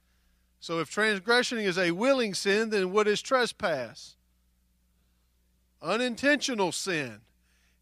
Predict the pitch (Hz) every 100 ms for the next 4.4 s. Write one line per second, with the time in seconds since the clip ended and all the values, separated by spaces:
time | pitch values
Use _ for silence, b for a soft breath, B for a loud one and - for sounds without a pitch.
0 | _ 147 151 151 147 147 143 127 117 107
1 | _ _ _ _ _ _ _ _ _ _
2 | _ - 185 196 - 247 - 233 190 185
3 | 180 240 220 - 202 - 180 170 170 160
4 | 147 165 156 156